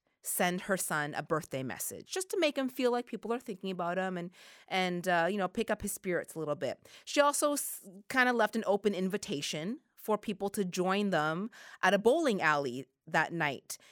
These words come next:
And she kinda said, you know, "It feels a little bit lame right now because it's just Odin and his mom at his birthday party, but if anyone wants to drop by,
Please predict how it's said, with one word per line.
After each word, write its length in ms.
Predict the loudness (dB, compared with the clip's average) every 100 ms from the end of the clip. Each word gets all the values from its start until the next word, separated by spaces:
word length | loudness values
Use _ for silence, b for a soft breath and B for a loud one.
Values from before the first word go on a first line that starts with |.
| b b 0
And 420 | 4 4 2 -2
she 280 | -2 -4 -4
kinda 240 | -4 -2
said, 200 | -2 -4
you 60 | -2
know, 240 | -2 -2 -4
"It 80 | -4
feels 160 | -2
a 40 | 0
little 220 | 0 2
bit 160 | 0
lame 240 | 2 4 4
right 160 | 2
now 300 | 4 4 4
because 420 | 2 0 0 0 0
it's 160 | -4
just 600 | 2 4 4 0 -8 -14 _ _ _ _ _ _
Odin 260 | 6 6 6
and 100 | 4
his 140 | 4
mom 480 | 4 4 4 2 2
at 140 | 0
his 140 | 0 2
birthday 280 | 2 2 -2
party, 380 | 2 2 2
but 180 | 0 2
if 80 | 2 0
anyone 340 | 0 0 0
wants 220 | -2 -4
to 60 | -4
drop 280 | -2 -2 0
by, 260 | 0 0